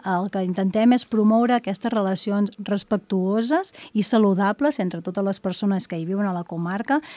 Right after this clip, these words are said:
que puguin afavorir aquest envelliment digne i, sobretot, amb sentit de les persones. Posem molt en valor el, el, el paper de les cures, perquè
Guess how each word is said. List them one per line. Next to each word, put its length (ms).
que 100
puguin 320
afavorir 720
aquest 240
envelliment 720
digne 320
i, 80
sobretot, 340
amb 140
sentit 400
de 80
les 240
persones. 560
Posem 320
molt 160
en 160
valor 480
el, 140
el, 180
el 100
paper 220
de 80
les 160
cures, 400
perquè 380